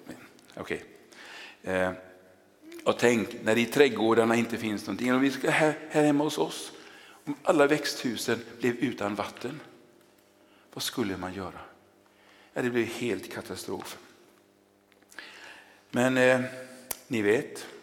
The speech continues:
ska jag säga en sak som handlar om oss. Ni vet, det är farligt om ett folk överger Gud och vänder honom ryggen och säger: "Vi vill inte ha någon Gud." Eller:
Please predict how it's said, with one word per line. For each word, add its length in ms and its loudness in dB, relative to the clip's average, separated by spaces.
ska 220 -12
jag 80 -6
säga 180 0
en 80 0
sak 240 -4
som 140 -10
handlar 320 -2
om 120 -8
oss. 360 -12
Ni 80 -2
vet, 200 2
det 120 -2
är 40 -4
farligt 1000 -4
om 180 2
ett 120 -4
folk 680 -4
överger 480 -2
Gud 460 -10
och 180 -6
vänder 340 -4
honom 380 -6
ryggen 440 -12
och 360 -10
säger: 340 0
"Vi 140 -6
vill 120 -2
inte 140 0
ha 160 6
någon 160 2
Gud." 240 -4
Eller: 400 2